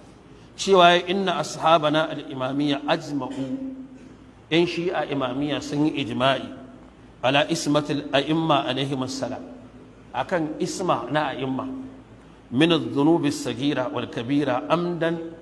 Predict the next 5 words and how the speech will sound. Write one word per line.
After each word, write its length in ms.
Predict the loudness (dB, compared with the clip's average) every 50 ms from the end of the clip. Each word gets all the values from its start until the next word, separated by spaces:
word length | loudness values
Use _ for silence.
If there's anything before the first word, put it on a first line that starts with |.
| -20 -20 -20 -20 -20 -20 -20 -14 -6
وخطأ 920 | 0 2 4 6 6 4 2 -2 -6 -6 0 2 2 2 4 2 2 4 4 2 2 2 -4 -6 -6
ونسيانا 840 | -2 0 0 0 0 -2 -2 -6 -4 0 4 6 6 6 4 2 -2 -4 -6 -8 -12 -12
من 220 | -8 -4 -2 -2 0 0 0 0
وقت 280 | 0 0 -2 -4 -4 -4 -4
ولادتهم 840 | -4 -2 0 2 6 6 6 6 6 2 -2 -4 -4 -4 -2 -2